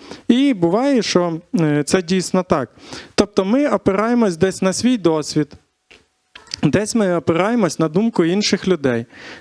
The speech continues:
десь ми опираємось, е, на аргументи інших людей, тому що ми їм довіряємо, або,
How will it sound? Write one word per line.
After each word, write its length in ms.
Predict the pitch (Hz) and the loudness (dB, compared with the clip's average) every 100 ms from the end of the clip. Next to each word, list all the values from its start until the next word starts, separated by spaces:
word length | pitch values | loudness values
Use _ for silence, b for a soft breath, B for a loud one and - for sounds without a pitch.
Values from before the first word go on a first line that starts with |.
| B | B
десь 280 | 175 262 - | 0 2 0
ми 140 | 196 | 0
опираємось, 760 | 160 165 165 233 247 185 - - B B B 175 | 0 0 2 2 2 2 -2 -10 B B B 0
е, 340 | 156 151 151 | 2 0 0
на 520 | - 170 175 170 170 262 | 0 0 2 0 -2 -2
аргументи 760 | 208 175 160 196 208 240 233 202 | 0 2 0 2 2 0 0 0
інших 580 | 208 214 214 196 196 196 | 0 0 0 0 0 0
людей, 440 | 190 185 180 180 180 | 0 2 0 -2 -4
тому 240 | - 170 185 | 0 0 0
що 240 | - 180 | 0 -2
ми 240 | 170 175 175 | 0 0 0
їм 180 | 170 | 0
довіряємо, 800 | 151 175 190 175 165 165 165 160 - B B B | 0 0 0 0 0 0 -2 -2 -6 B B B
або, 380 | 151 139 180 | -2 0 0